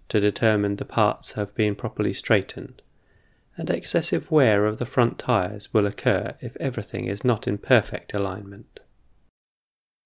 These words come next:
What about the wheels?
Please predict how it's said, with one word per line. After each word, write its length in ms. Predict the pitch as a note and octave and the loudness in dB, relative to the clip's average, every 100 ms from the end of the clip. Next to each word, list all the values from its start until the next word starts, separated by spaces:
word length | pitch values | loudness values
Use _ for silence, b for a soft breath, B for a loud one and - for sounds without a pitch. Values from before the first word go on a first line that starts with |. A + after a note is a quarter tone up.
| _ _ _ _ _ _ _ _ _ _ _ _ _ _ _ _ - | _ _ _ _ _ _ _ _ _ _ _ _ _ _ _ _ 2
What 180 | F#3 - | 2 4
about 280 | G#2 G2 - | 0 0 -2
the 80 | |
wheels? 540 | A#2+ F3+ A2 F#2+ F#2+ | 2 4 4 0 -10